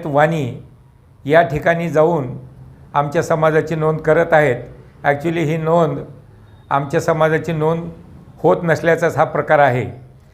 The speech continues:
कारण already आरक्षित असलेल्या जातीमध्ये ही नोंद होत आहे. खुल्या प्रवर्गामध्ये लिंगायत व हिंदू लिंगायत असल्याने तशा पद्धतीच्या सूचना आपण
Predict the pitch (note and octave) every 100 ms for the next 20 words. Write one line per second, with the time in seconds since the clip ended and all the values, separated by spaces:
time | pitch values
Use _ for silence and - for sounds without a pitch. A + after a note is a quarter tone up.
0 | _ - D#3+ D3+ E3 E3+ F#3 F#3+ D#3+ D3+
1 | D#3+ - E3 D3+ - D#3+ E3 D#3 D3+ D3+
2 | D#3 D3+ E3+ C#3 B2+ - - - - -
3 | - - D#3+ D#3 D#3 D3 C3+ D#3 D3 B2+
4 | G#2+ - - - - - - - - D3+
5 | F3+ F3+ F3 E3 E3 E3+ E3 D3+ F3+ F#3+
6 | - - - - - C3 D#3 E3 F3 F3
7 | E3+ C3+ C#3+ E3+ E3 E3 D#3+ D#3+ C3+ D3+
8 | D3 E3 G3+ B3+ - - - - - -
9 | C#3+ F#3+ F#3+ D#3 D#3+ D3+ D3+ E3 C#3+ C#3+
10 | C3+ E3+ E3 B2 - - - - - C3
11 | B2+ E3